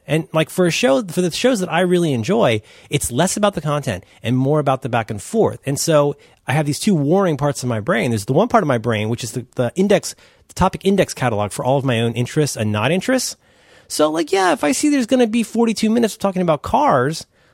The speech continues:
like, yeah, I, I, sometimes I skip that where I ordinarily wouldn't. 'Cause I, I still enjoy it when I listen to it, but this, this, uh,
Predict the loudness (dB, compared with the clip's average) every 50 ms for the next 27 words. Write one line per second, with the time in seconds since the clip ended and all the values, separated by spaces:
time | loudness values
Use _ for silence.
0 | _ -4 -2 -2 -2 -4 -8 _ -14 -6 -2 0 0 2 2 0 0 -2 -4 -6
1 | -6 -8 -8 -8 -6 -4 -2 -2 0 0 0 0 0 -2 -2 -2 -4 -2 0 0
2 | -2 0 0 0 0 0 0 2 2 0 2 2 0 0 0 0 0 -2 -2 -4
3 | -6 -8 -10 -16 -8 -2 -2 0 2 2 2 2 0 0 2 2 2 2 4 4
4 | 0 2 2 2 2 2 2 0 0 0 0 0 0 -2 -2 -2 -4 -4 -4 -4
5 | -4 -4 -6 _ -16 -20 -20 -8 -2 -2 0 2 2 0 0 0 -2 0 0 0
6 | 0 -2 -4 -2 0 0 2 2 0